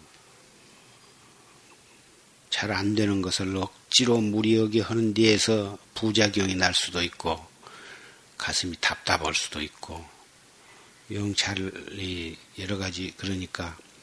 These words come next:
절대로 무리하게 하시지 말고 조금씩 조금씩, 예, 예, 하되,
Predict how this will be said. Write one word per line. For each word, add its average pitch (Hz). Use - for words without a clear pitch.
절대로 -
무리하게 101
하시지 90
말고 85
조금씩 117
조금씩, -
예, 80
예, 101
하되, 95